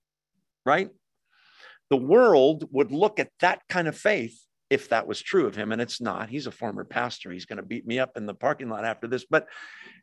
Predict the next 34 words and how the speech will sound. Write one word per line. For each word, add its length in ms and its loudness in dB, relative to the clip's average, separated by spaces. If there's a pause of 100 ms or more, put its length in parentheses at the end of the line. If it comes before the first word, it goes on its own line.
(140)
if 220 2
that 220 4
was 160 2
true 340 2
of 120 4
him, 300 -2
the 80 4
world 440 8
would 100 4
say, 280 4
"Oh, 100 0
see, 500 0 (340)
Christianity 460 -2
is 120 -4
a 40 -6
bunch 240 -2
of 80 -4
hypocrites. 720 -10 (840)
He's 120 -10
a 20 -14
bunch 240 -2
of 100 -4
liars, 720 -8 (760)
a 40 -14
bunch 200 0
of 120 -2
word 440 0
service, 560 -4
lip 260 -6
service, 520 -2 (640)
and 100 2
there's 180 -2
no 180 0
change." 760 -10